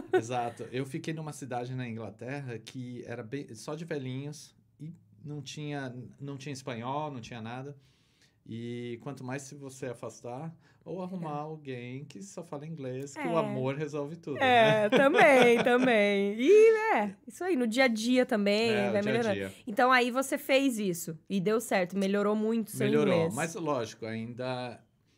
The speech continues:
Speaker 2: quando eu ganhei no Green Card, eu fa-, larguei tudo no Brasil, eu falei, "Eu vou tentar minha sorte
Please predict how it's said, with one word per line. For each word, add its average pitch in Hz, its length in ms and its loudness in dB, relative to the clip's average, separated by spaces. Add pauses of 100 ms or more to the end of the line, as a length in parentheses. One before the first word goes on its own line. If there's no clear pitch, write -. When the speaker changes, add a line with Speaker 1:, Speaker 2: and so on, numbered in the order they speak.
(120)
Speaker 2:
quando 143 160 -8
eu 151 80 -2
ganhei 120 260 -6
no 113 140 -8
Green 104 180 -8
Card, 101 320 -8
eu 95 80 -12
fa-, - 160 -18
larguei 110 480 -10
tudo 110 320 -12
no 104 80 -10
Brasil, 98 300 -12
eu 98 60 -12
falei, 98 220 -14
"Eu 98 60 -10
vou 107 260 -14 (140)
tentar 98 280 -14
minha 98 140 -14
sorte 98 540 -16